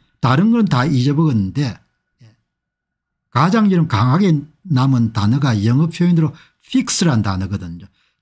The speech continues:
트럼프 will fix it. 예. 트럼프가 미국의 문제를 해결하겠다는 건 픽스란 것이 해결한다는 뜻이지 않습니까? 그 단어가 머릿속에 확 꼽히거든요.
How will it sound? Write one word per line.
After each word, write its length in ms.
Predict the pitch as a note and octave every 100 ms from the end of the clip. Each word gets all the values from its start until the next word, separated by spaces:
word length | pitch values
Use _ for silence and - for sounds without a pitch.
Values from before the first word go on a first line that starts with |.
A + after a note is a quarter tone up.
| -
트럼프 460 | G3 A3 A3+ -
will 340 | E3 E3 F3+ F3+
fix 460 | - A3+ - -
it. 180 | F3 E3+ - _ _ -
예. 160 | G2 _ _ _ _ _ -
트럼프가 480 | F3+ A3 A3+ G3+
미국의 400 | E3 F#3 A3+ G3+
문제를 400 | D#3 B2 B2 D3
해결하겠다는 840 | G2 G#2+ C#3+ A3 B2+ E3 E3 E3+ A2+
건 100 | -
픽스란 500 | - B3+ - E3+ C3
것이 220 | B2 -
해결한다는 680 | B2 E3 A3 A3+ A3+ F3+ B2+
뜻이지 300 | - - -
않습니까? 580 | F2 _ F#2+ - - - - - -
그 260 | F3+ B3
단어가 380 | F#3 E3+ G3+ F#3
머릿속에 440 | D#3 G#3+ F3 E3 -
확 360 | - - -
꼽히거든요. 760 | - F3 G3 D3+ A2 G2+ G2+